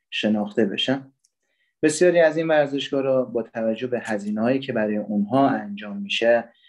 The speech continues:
به معروفیت و شهرت قابل توجهی هم، اه، می‌رسن و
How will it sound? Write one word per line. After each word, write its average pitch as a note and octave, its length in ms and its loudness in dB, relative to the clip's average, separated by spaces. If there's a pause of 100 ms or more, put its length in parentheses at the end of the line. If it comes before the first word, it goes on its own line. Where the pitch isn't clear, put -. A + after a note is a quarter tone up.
(120)
به A2+ 80 2
معروفیت A2 880 2
و A#2+ 100 2
شهرت A2+ 560 -2
قابل G#2 360 -2
توجهی G#2 600 -2
هم، A2+ 380 -2 (460)
اه، G#2 120 -4
می‌رسن C3+ 600 0
و G#2+ 220 0